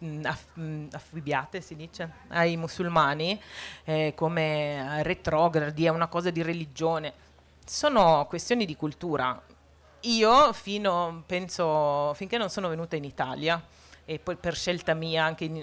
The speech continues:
i primi anni che ero in Italia, io in, al mare andavo con la maglietta e il pantalone, perché culturalmente io non mi sentivo a mio agio ad andare vestita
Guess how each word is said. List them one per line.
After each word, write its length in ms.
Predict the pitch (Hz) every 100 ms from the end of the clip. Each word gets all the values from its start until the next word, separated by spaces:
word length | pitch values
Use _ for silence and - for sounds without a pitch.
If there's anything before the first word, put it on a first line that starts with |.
| 170
i 60 | 165
primi 260 | 185 180
anni 240 | 151 180 160
che 120 | 156
ero 120 | 156
in 120 | 156
Italia, 580 | 160 147 131 151 180 - - - -
io 360 | 208 170 165 -
in, 260 | 175 170
al 140 | - 240
mare 360 | 160 156 214
andavo 720 | 160 170 156 143 151 165 185 -
con 140 | 160
la 80 | 156
maglietta 400 | 233 180 135 -
e 20 |
il 60 | 147
pantalone, 640 | 143 139 131 - - 156 - - - - - - - - _ _
perché 320 | 247 247 220
culturalmente 1160 | - 302 254 220 247 226 190 190 240 254 - - -
io 220 | 254 285
non 100 | 381
mi 100 | 214
sentivo 420 | 202 220 226 202
a 40 | 175
mio 180 | 233 254
agio 300 | 147 165 320
ad 140 | 220
andare 400 | 262 214 139 240
vestita 720 | 254 - 175 180 - 254 -